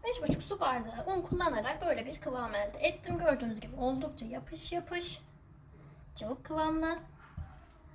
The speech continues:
Ama böyle olmasını istiyoruz. Kesinlikle daha fazla un, e, eklemeyin. Böyle olduğu zaman yağ ile yoğurmaya devam edelim. O zaman hamurdan elimizi kurtarabileceğiz.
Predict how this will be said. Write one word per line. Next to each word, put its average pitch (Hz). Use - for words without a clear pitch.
Ama 403
böyle 311
olmasını 208
istiyoruz. 359
Kesinlikle 302
daha 254
fazla 233
un, 330
e, 220
eklemeyin. 247
Böyle 294
olduğu 269
zaman 339
yağ 349
ile 247
yoğurmaya 330
devam 233
edelim. 320
O 339
zaman 269
hamurdan 330
elimizi 311
kurtarabileceğiz. 277